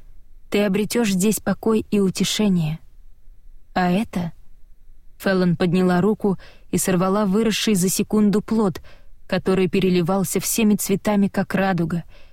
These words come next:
и ярко сверкал, как россыпь драгоценных камней. "Тебе.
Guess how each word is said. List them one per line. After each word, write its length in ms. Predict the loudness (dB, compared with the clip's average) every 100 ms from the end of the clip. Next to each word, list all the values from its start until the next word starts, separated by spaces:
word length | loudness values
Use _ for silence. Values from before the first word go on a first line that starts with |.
| -16 -2
и 80 | 0
ярко 380 | 2 2 0 0
сверкал, 580 | 2 0 0 0 0 -4 -12 -20 -4
как 240 | -2 0
россыпь 400 | 2 0 0 0
драгоценных 760 | 2 0 0 0 2 2 2 0
камней. 500 | 2 4 2 0 -4 -16 -20 -20 -20 -20 -20 -20 -20 -20 -12
"Тебе. 460 | -2 0 2 0